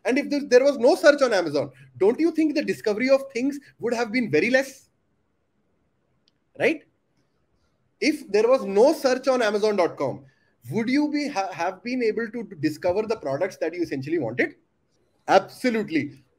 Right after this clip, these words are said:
You would have not been able to. So that's why information design is critical, right? From a product designer as well as a product manager perspective.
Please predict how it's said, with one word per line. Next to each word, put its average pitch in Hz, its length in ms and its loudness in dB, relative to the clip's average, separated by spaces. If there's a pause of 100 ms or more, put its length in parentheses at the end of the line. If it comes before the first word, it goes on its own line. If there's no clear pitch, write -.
(120)
You 285 100 2
would 370 100 2
have 370 80 0
not 381 260 0
been 381 140 4
able 330 180 -2
to. 214 80 -2
So 254 140 -2
that's 190 320 -2
why 294 160 0 (100)
information 247 680 -6
design 190 340 -2
is 381 260 -2 (380)
critical, 208 460 0 (560)
right? 269 260 -4 (200)
From 196 280 2
a 349 200 0 (120)
product 196 300 2
designer 147 340 2
as 196 240 0
well 226 100 0
as 220 120 -2
a 330 60 -6
product 175 280 -2
manager 202 280 -2
perspective. 139 440 -12